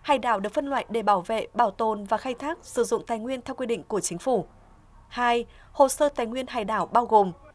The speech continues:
A. Phiếu trích yếu thông tin gồm tên hoặc số hiệu hải đảo, loại hải đảo,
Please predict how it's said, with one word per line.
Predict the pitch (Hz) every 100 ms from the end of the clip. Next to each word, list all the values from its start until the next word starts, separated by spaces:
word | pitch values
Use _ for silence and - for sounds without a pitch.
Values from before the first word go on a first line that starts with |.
| _ - _ - - - - _
A. | - 247 247 240 _ - _ -
Phiếu | 254
trích | 247 - - -
yếu | 233 226
thông | 285 269
tin | 269 262
gồm | 233 226 196 - _ _ -
tên | 277 262 247 -
hoặc | 220 - -
số | - 214
hiệu | 233 277
hải | - 214
đảo, | 208 196 156 - -
loại | - 247 -
hải | 214
đảo, | 214 202 160